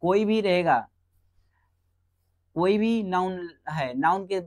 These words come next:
लास्ट में यस या यस लगा है, नाउन के लास्ट में यस या यस लगा है, ठीक है, वो अगर जो प्लूरल का सेंस दे रहा है, किसका सेंस दे रहा है, प्लूरल का सेंस दे रहा है, तो पक्की बात है वो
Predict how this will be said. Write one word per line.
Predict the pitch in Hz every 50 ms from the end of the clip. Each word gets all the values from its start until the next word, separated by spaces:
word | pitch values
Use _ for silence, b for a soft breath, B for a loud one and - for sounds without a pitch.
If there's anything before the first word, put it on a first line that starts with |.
| - _ _ _ 151
लास्ट | 156 160 170 165 -
में | 175 180 175
यस | 165 180 185 185 - 180
या | 175 165
यस | 160 160 160 151 147 147
लगा | 139 123 120 113
है, | 110 117 131
नाउन | 151 160 170 185 196 190
के | 196 170
लास्ट | 160 160 165 165 -
में | 170 175 180 175
यस | 175 170 156
या | 156 165 165 160
यस | 156 165 156 -
लगा | 156 156 143 147 135
है, | 123 113 104 101 - _ _ _ _ _ _ _ _ _
ठीक | 165 180
है, | 220 240 269 - _ _ _ _ _ -
वो | 175 190 220 233
अगर | 220 202 180 185 185 175
जो | 165 156
प्लूरल | 135 - 180 196 196 208 220 226
का | 226 214
सेंस | - - 190 175 165
दे | 156 156 147
रहा | 143 135
है, | 135
किसका | 175 175 170 - 202 208
सेंस | 190 - 135 156 160 - 170 170 165
दे | 156 160 165
रहा | 165 165
है, | 170 165
प्लूरल | - 175 180 180 185 196
का | 202 208 202
सेंस | 202 185 175 165
दे | 160 165 170
रहा | 165 165
है, | 170
तो | - 175
पक्की | 175 180 - 180 180
बात | 170 160
है | 170 175
वो | 196